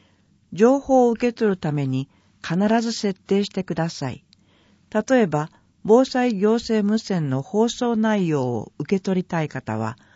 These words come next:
防災、消防を選択してください。三、休日当番員や窓口混雑状況の確認。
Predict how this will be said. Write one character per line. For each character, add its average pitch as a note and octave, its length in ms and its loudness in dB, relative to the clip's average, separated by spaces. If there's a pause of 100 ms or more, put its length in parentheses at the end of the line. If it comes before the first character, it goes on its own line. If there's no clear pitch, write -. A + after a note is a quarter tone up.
(320)
防 F#3 260 2
災、 F#3+ 360 -4 (100)
消 G#3+ 380 0
防 F#3+ 360 0
を E3+ 140 -6
選 E3+ 320 -4
択 E3 260 -8
し D3+ 100 -10
て D3 120 -8
く C#3 140 -12
だ C3 140 -6
さ G#2+ 260 -8
い。 - 100 -16 (1120)
三、 E3 420 -4 (600)
休 B3 240 2
日 A#3 260 -4
当 A#3 300 0
番 G#3 300 0
員 C#3+ 100 0
や C3 180 -4 (400)
窓 G3+ 300 2
口 G#3 240 -2
混 A3+ 340 2
雑 A#3 320 0
状 G#3+ 200 4
況 D#3 320 -4
の A#2+ 160 -2
確 - 340 -10
認。 C3+ 300 -2